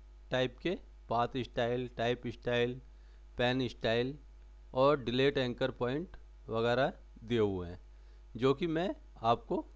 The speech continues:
बाद में बताऊंगा। अभी फ़िलहाल मैं आपको टाइपिंग टूल के बारे में बता रहा हूँ कि नॉर्मल हम टाइप कैसे करते हैं। तो आइए देखते हैं, ये हमने लिया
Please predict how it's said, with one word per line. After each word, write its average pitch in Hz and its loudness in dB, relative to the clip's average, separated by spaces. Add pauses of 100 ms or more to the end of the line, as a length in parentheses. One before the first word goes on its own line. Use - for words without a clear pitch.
(160)
बाद 107 4
में 110 -2
बताऊंगा। 92 -8 (640)
अभी 139 2
फ़िलहाल 156 4
मैं 165 2
आपको 147 2
टाइपिंग 139 0
टूल 127 -4
के 139 -2
बारे 113 4
में 123 -2
बता 104 0
रहा 107 -2
हूँ 190 -12 (300)
कि 139 -4
नॉर्मल 135 2
हम 170 -2
टाइप 143 -2 (220)
कैसे 117 -2
करते 92 -8
हैं। 95 -10
तो - -8
आइए 107 -4
देखते 107 -8
हैं, 165 -12 (680)
ये 127 0
हमने 135 2
लिया 147 0